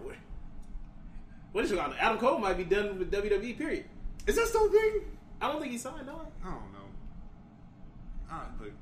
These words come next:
Speaker 1: I, I have no idea.
Speaker 2: I, I don't know either. I mean, I think, I, I think he'd be a good fit, like, on Raw. Like, you know what I mean? Like, sure.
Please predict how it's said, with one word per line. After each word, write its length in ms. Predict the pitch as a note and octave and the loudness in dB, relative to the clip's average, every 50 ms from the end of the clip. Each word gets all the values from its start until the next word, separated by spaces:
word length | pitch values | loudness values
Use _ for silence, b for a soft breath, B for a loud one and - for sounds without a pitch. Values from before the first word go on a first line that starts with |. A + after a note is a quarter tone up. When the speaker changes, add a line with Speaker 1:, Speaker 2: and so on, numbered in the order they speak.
| - - B B B B B | -12 -12 B B B B B
Speaker 1:
I, 60 | C3+ D3 | -8 -6
I 100 | C#3+ A#2 | -4 -4
have 160 | B2 A#2 G#2+ | -4 -4 -6
no 80 | G2 F#2 | -8 -10
idea. 180 | F#2+ E2 - - - | -10 -10 -10 -8 -4
Speaker 2:
I, 300 | A#2 D3+ D#3+ D#3+ D3+ D3+ | 0 2 2 2 4 2
I 40 | F3 | 2
don't 140 | E3+ D#3+ D3 | 2 2 0
know 140 | C#3 C#3 B2+ | -2 -2 -2
either. 160 | B2+ B2 A#2+ - - - - - - - - - - | -2 -2 -2 -4 -6 -8 -8 -10 -12 -16 -14 -6 0
I 60 | - | 4
mean, 160 | B3 D4 D4 | 6 8 8
I 60 | D4 C#4+ | 6 6
think, 200 | D4+ D#4+ - - | 4 0 -2 -2
I, 200 | C4 C4 - A3 F#3 - D#3+ D3+ | -2 0 0 -2 -4 -4 -4 -6
I 80 | D3+ | -4
think 180 | D3+ E3+ G3 E3 | -2 -2 -2 -2
he'd 160 | D#3+ G3 D#3 | -2 -4 0
be 100 | C#3+ D3+ | 2 0
a 60 | - - | 2 2
good 180 | - D3 C#3 - - | 2 0 0 0 -2
fit, 220 | D3+ D3 C3+ - | -2 -2 -2 -2
like, 180 | A2+ A2 G#2 - - - - A2+ | -4 -6 -6 -6 -8 -8 -8 -12
on 80 | G2+ - - - G#2 | -12 -12 -14 -12 -8
Raw. 360 | G#2+ B2+ G3 F#3+ D#3 D3 D3+ D3 - - | -6 -4 -4 -2 -4 -6 -8 -10 -14 -12
Like, 160 | A#2+ A2+ G2+ F#2+ - - - - - | -12 -10 -10 -12 -12 -12 -10 -8 -8
you 60 | C3 | -8
know 80 | B2+ B2 | -8 -8
what 80 | A#2 | -8
I 40 | A2+ | -8
mean? 100 | A2 G#2+ | -10 -10
Like, 160 | G2 G2 - - - - - - - - - - - - - - - - - - - - - - - - - - - - - - - - - - | -10 -10 -12 -12 -12 -14 -14 -16 -16 -16 -18 -20 -20 -20 -18 -18 -16 -14 -12 -10 -10 -12 -12 -14 -16 -14 -14 -14 -12 -10 -10 -10 -8 -10 -8 -8
sure. 320 | C3+ - - D#4 D4+ | -6 -6 -4 -4 -6